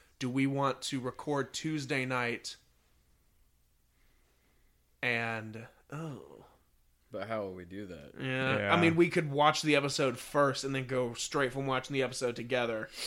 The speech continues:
Speaker 1: to recording. But nah, we'll,
Speaker 3: So I'll be, I'll be working Tuesday,
Speaker 1: Yeah.
Speaker 3: so it'll be the same. I won't be
Speaker 1: we'll,
Speaker 3: here till,
Speaker 1: we'll,
Speaker 3: like,
Speaker 1: we'll just
Speaker 3: eight thirty.
Speaker 1: do the regular release schedule. Monday
Speaker 3: Yeah.
Speaker 1: will be a regular episode where we'll talk about regular shit, and then the n-,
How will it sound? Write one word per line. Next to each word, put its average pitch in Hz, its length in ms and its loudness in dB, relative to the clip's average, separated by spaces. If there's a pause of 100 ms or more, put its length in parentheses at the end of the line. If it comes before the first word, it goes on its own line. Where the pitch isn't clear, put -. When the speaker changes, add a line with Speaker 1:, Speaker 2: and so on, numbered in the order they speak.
(260)
Speaker 1:
to 123 100 -6
recording. 117 640 -2
But 113 300 -2
nah, 147 280 6
we'll, 143 180 0
Speaker 3:
So 165 120 6
I'll 113 60 10
be, 120 180 8
I'll 101 180 6
be 104 80 2
working 95 340 0
Tuesday, 95 300 -2
Speaker 1:
Yeah. 123 140 4
Speaker 3:
so 120 100 4
it'll 104 100 6
be 98 120 2
the 92 40 0
same. 90 180 0
I 98 60 2
won't 101 140 2
be 98 60 6
Speaker 1:
we'll, 98 100 8
Speaker 3:
here 92 160 0
till, - 140 2
Speaker 1:
we'll, - 80 8
Speaker 3:
like, 92 80 2
Speaker 1:
we'll 190 100 8
just 196 140 6
Speaker 3:
eight - 20 2
thirty. 196 80 2
Speaker 1:
do 180 80 8
the 165 100 4
regular 147 400 4
release 127 380 2
schedule. 123 360 0
Monday 165 320 6
Speaker 3:
Yeah. 160 60 10
Speaker 1:
will 156 120 10
be 143 120 4
a 135 80 6
regular 143 580 4
episode 123 520 2
where 120 120 0
we'll 127 200 2
talk 123 300 -2
about 127 300 -2
regular 135 380 0
shit, 127 420 2 (360)
and 123 120 -4
then 123 200 0
the 120 80 0
n-, 123 240 -6